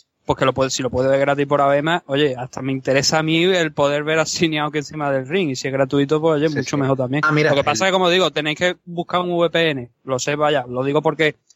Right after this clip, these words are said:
Speaker 1: hay algunas empresas de, de kickboxing y de M M A que se emiten en Japón que lo hacen a través de abema y tienes que tirar un proxy para poder, o un V P N para poder verlo, que esté, esté en suelo japonés, ¿no? Pero bueno, fuera de eso,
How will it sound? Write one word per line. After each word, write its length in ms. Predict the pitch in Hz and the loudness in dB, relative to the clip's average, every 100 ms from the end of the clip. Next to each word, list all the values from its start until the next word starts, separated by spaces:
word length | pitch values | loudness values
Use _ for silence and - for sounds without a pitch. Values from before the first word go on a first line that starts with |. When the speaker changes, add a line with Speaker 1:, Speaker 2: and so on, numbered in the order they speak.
| _ _ 139 | _ _ -2
Speaker 1:
hay 60 | |
algunas 280 | 135 143 151 | 0 0 -2
empresas 320 | 147 151 151 143 | -2 -4 -2 0
de, 340 | 147 147 143 | 2 2 2
de 80 | 143 | 2
kickboxing 400 | 143 143 143 147 | 0 0 0 0
y 20 | |
de 80 | 147 | 0
M 160 | 147 143 | 0 2
M 140 | 143 | 2
A 160 | 151 - _ _ | 0 -2 _ _
que 80 | 143 | -8
se 100 | 131 | -2
emiten 280 | 135 143 139 | 0 2 2
en 40 | |
Japón 240 | 143 147 | 2 0
que 140 | 147 147 | 2 2
lo 100 | 139 | 2
hacen 200 | 127 139 | 0 -2
a 60 | |
través 220 | 127 135 135 | 0 0 2
de 60 | |
abema 320 | 143 175 170 - | 2 2 -2 -6
y 120 | 139 131 | -8 -2
tienes 340 | 135 131 131 | 0 0 0
que 80 | 139 | -2
tirar 180 | 131 131 | -2 -2
un 80 | |
proxy 360 | 131 143 143 147 | 0 -2 -2 0
para 160 | 147 131 | -2 0
poder, 340 | 123 127 131 | -2 -2 -2
o 60 | 127 | -2
un 260 | 127 131 | -2 0
V 160 | 135 131 | 2 2
P 140 | 131 | 0
N 100 | 135 | 0
para 140 | 143 135 | 0 0
poder 240 | 127 127 | 0 0
verlo, 260 | 147 131 120 | 0 -2 -4
que 120 | 120 | -8
esté, 340 | - - 127 | -8 -4 -2
esté 160 | 123 131 | 0 0
en 60 | |
suelo 220 | 123 135 127 | 2 2 2
japonés, 380 | 123 120 120 | 0 -4 -8
¿no? 100 | 123 | -6
Pero 180 | 151 131 | -2 0
bueno, 200 | 127 135 | 0 -2
fuera 220 | 123 143 143 | -2 0 2
de 160 | 151 | 2
eso, 300 | 151 175 180 | 2 0 -2